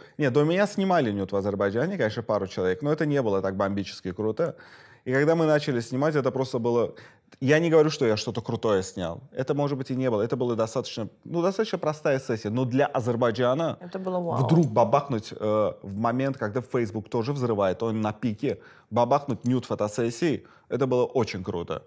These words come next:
Speaker 1: То есть я даже с-, я сам был в шоке от этого, потому что, ну, просто звали на все каналы. Кто-то угрожал, кто-то ругал, кто-то, кто-то поддерживал. В общем, это было достаточно так...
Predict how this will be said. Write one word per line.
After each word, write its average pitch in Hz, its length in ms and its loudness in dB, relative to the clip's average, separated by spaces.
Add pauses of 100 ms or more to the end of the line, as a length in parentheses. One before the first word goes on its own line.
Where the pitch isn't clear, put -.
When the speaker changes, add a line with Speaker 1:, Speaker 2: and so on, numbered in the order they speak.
(160)
Speaker 1:
То 123 80 -4
есть 120 120 -2
я 143 100 4
даже 139 340 0
с-, - 240 -10
я 147 140 4
сам 147 220 -2
был 90 120 -2
в - 60 -12
шоке 92 320 -4
от 90 140 0
этого, 110 240 -2
потому 104 260 -2
что, 113 240 -4 (320)
ну, 123 100 -2
просто 139 300 0
звали 123 320 2
на 113 140 2
все 117 180 -2
каналы. 101 480 0 (100)
Кто-то 127 220 -2
угрожал, 107 560 2
кто-то 117 260 -4
ругал, 107 460 2
кто-то, 117 380 0 (360)
кто-то - 240 0
поддерживал. 110 680 0
В 98 80 -6
общем, 143 180 -4
это 160 200 0
было 131 340 2
достаточно 123 540 -4
так... 104 300 -2